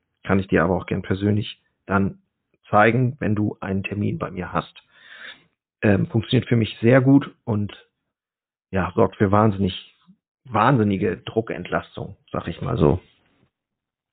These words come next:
Also das ist natürlich ein Prozess, den du mal angehen musst und die Krönung ist es dann wirklich, ähm, diese gedanklichen Schleifen zu schließen. Das ist natürlich tricky,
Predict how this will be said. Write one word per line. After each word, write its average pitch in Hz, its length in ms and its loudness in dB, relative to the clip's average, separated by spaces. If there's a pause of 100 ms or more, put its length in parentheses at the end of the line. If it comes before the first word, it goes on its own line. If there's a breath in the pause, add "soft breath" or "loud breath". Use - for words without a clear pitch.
(720 loud breath)
Also 123 240 2
das 123 160 4
ist 131 100 -8
natürlich 139 280 4
ein 120 80 0
Prozess, 147 420 2 (240)
den 123 200 -2
du 113 80 0
mal 107 140 2
angehen 143 340 2
musst 143 260 0
und 120 140 -2
die 110 80 -2
Krönung 151 400 6
ist 123 180 -4
es - 80 -20
dann 113 220 0
wirklich, 113 500 2 (640 soft breath)
ähm, 98 420 2
diese 107 200 -2
gedanklichen 104 720 -8
Schleifen 123 420 0
zu 127 140 -4
schließen. 123 580 0 (460 soft breath)
Das 110 240 2
ist 156 180 2
natürlich 127 420 4
tricky, 165 640 0